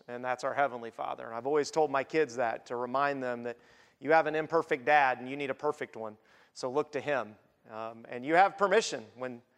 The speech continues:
this dad's not acting right to talk to that dad about this <laughs> dad.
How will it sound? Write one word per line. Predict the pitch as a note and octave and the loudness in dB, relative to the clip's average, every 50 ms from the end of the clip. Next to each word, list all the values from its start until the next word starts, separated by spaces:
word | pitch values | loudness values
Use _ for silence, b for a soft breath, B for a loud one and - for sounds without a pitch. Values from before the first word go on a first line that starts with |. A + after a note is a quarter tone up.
| _ - | _ 0
this | C#3 F3 G#3 - | 2 2 2 4
dad's | - F3 E3+ E3 D#3 C#3+ B2 | 4 4 4 6 4 2 4
not | D#3 D#3+ D#3 D3+ | 4 4 6 6
acting | D#3 E3 D#3+ - D#3 C#3+ | 4 2 2 -2 -2 2
right | C#3+ D#3+ D#3+ D3+ C3+ - | 4 6 4 4 2 -4
to | - D3 | -8 -8
talk | - - - E3 D#3+ D#3 - | -4 2 2 2 2 2 0
to | D#3+ C#3 | -2 4
that | B2 D#3 D#3 D#3 D#3 | 6 6 6 4 2
dad | B2+ C#3+ C3 A#2 G#2+ G#2+ | 2 2 2 2 0 -2
about | B2+ - C#3 D3+ C#3+ C#3 - | -6 -2 2 2 2 2 2
this | - D3 - - | 0 -4 -2 0
<laughs> | - F3 - | 0 2 4
dad. | D#3 D3+ D3 - A3+ A3+ | 4 4 4 2 -4 -6